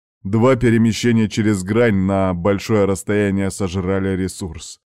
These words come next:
Сил разорвать его чёртову заговорённую удавку у меня не осталось, а у брата Жени не осталось времени. «Быстрей!»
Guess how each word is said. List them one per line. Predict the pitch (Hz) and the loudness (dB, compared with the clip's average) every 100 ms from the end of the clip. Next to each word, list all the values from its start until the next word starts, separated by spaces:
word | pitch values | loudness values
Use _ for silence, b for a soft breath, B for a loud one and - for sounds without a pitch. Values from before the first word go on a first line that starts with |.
| _ _ | _ _
Сил | - 113 104 95 | -6 0 2 2
разорвать | 98 90 98 98 92 - - | 0 0 0 0 0 -4 -6
его | 107 101 101 98 | -2 0 0 0
чёртову | - 113 101 - 92 | -2 -2 -2 -2 -4
заговорённую | 87 92 98 98 101 98 101 101 | -2 -2 0 2 2 2 2 0
удавку | 98 101 104 - 95 | 0 0 -2 -2 -6
у | 92 | -2
меня | 92 98 | -2 -2
не | 95 98 | -2 -2
осталось, | 98 - - 90 82 78 - _ _ _ _ - | -4 -6 -6 -4 -6 -12 -18 _ _ _ _ -6
а | 95 | -2
у | 98 | 0
брата | 92 98 104 95 98 | 0 0 0 0 -4
Жени | 82 92 104 92 | -4 -2 0 -2
не | 85 85 | -4 -6
осталось | 85 - - 87 85 - | -8 -8 -6 -6 -6 -6
времени. | 90 87 78 73 71 67 _ _ _ _ _ _ _ _ _ | -6 -6 -10 -14 -20 -20 _ _ _ _ _ _ _ _ _
«Быстрей!» | - 131 202 208 214 - 214 226 240 226 202 135 98 82 - | -4 2 6 6 4 2 4 6 6 6 6 4 0 -10 -20